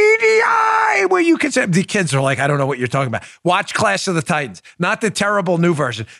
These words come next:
the old Harry Hamlin version. One of the best movies ever. The Stygian witches supposedly can tell the future with the eye. Give me the eye! I'm telling you through the eye right now that this will become the start of a huge censorship drive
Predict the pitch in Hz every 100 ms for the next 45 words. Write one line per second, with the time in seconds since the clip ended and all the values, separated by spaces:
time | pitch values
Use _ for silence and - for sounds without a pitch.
0 | - 185 196 165 175 175 160 151 156 143
1 | 127 113 - _ 180 214 214 170 214 -
2 | 202 190 175 190 151 - - 190 - 277
3 | 220 277 240 262 - 180 - - 165 240
4 | 190 220 208 160 226 214 151 220 208 202
5 | 180 196 196 180 120 - _ - 359 381
6 | 381 381 403 415 427 415 427 - 392 381
7 | 214 233 202 208 247 240 220 226 226 208
8 | 202 196 196 190 175 175 147 120 - -
9 | 160 202 - 190 170 180 175 156 143 -
10 | _ 160 151 - - 220 160 - _ _
11 | _ _ 170 143 156 151 143 - 202 226
12 | 247 277 233 - _ - 220 220 - 202
13 | - 156 120 - 131 90 90